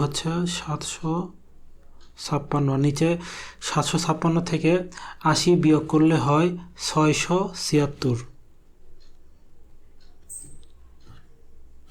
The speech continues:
ওকে, তাহলে tan inverse এই সাতশো ছাপ্পান্ন, সাতশো ছাপ্পান্ন কাটা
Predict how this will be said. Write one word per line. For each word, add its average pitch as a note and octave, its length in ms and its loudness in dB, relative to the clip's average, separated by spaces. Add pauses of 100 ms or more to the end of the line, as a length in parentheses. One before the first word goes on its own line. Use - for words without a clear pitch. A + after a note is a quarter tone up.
(200)
ওকে, B2+ 180 -2 (1800)
তাহলে D#3 280 -2 (360)
tan D3 160 2 (120)
inverse C#3+ 540 0 (1500)
এই D3+ 140 6
সাতশো D3 340 0
ছাপ্পান্ন, D3+ 400 2 (180)
সাতশো D3+ 280 -2
ছাপ্পান্ন D#3 260 2 (100)
কাটা D3+ 160 2